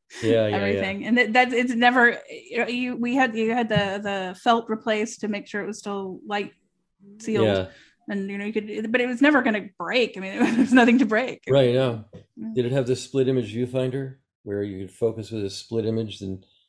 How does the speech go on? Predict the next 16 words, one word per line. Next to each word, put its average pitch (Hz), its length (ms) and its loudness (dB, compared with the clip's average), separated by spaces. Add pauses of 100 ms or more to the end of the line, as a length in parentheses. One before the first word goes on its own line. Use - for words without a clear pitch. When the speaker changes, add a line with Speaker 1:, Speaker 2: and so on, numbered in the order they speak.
Speaker 1:
and 95 140 -4
you 95 100 -4
lined 98 400 -2
up 104 140 -6
the 98 80 -10
split 101 280 -8
image? 104 160 -8
Speaker 2:
Oh, 302 140 0
it - 260 -4
did 349 200 2
Speaker 1:
That's 427 140 2
Speaker 2:
have 370 100 2
Speaker 1:
really 104 260 2
Speaker 2:
a 90 60 -4
split. - 180 -2
Speaker 1:
old. - 80 -14